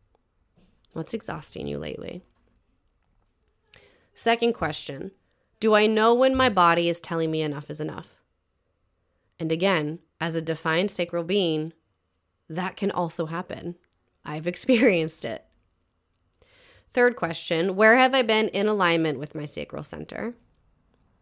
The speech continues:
So where have I felt that true flow, that excitement, that desire, that passion, that turn on, feeding off of someone else's energy, giving myself less to get more? Fourth question,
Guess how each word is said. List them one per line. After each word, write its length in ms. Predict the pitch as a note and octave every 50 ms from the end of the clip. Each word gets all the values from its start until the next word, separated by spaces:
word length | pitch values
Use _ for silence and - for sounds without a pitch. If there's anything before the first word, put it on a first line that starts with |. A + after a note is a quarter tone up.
| _ _ _ _ -
So 160 | - - F3
where 160 | F3 F3 F3+ F#3
have 160 | G3 F#3+ F#3
I 140 | F3+ E3+ -
felt 300 | - F3 D#3+ D#3 - -
that 140 | E3 -
true 200 | - - - E3
flow, 640 | D3+ - - E3+ E3 E3 E3 D#3+ D#3 D#3 D#3 D3+ D3+ - _ _ _ _ _ _ -
that 120 | E3+ D#3+
excitement, 640 | D3+ C#3+ - - - - F3+ D#3+ - D#3 D#3 D3 D3+
that 160 | - D#3 -
desire, 960 | D#3 D#3 D#3 D3+ F3+ F3 F3+ F#3 F3+ E3+ E3+ E3 D#3 D3+ D3 C#3+ C#3+ D3 D3 _ _ _ _ _ _ _ _
that 220 | - - - - -
passion, 580 | - - G3 F#3 F#3 F3 - - E3+ D#3+ D#3+
that 160 | D3+ C#3+ - -
turn 380 | - - G3 F#3+ F#3 F#3 F3+
on, 420 | E3 D#3+ D#3 D3 D3 C#3+ C#3+ C#3+ - _ _ _ _ _ _ _ _
feeding 380 | _ - - G#3 G3+ G3 F#3+ F#3
off 180 | F3 E3 -
of 100 | F3 -
someone 300 | - - E3+ D#3+ D#3+ E3 -
else's 460 | - G#3+ G#3+ G#3+ G#3 - G#3 F#3+ F3+ -
energy, 540 | - E3 E3 E3 D#3+ D#3 D#3 D#3 D3 C#3+ C#3+
giving 320 | C#3+ - E3+ D#3+ F3 F3 F3
myself 460 | F3 E3+ E3 - - F3 D#3+ - F3
less 280 | F#3 F#3+ F#3+ F3+ - -
to 180 | - F#3 G3
get 200 | F#3 F3 E3 -
more? 680 | - F#3+ G3 G3+ G3 F#3 F3 D#3+ D3+ D3+ D3 D3+ E3 _ _ _ _ _ _ _ _ _ _ _ _ _ _ _ _ _ _ _ _ _ _ _ _ _ _ _
Fourth 360 | _ - A3+ A#3 B3+ B3 B3
question, 640 | - F3+ E3+ D#3+ - - - D#3 D3+ D3+ D#3 F#3+ A3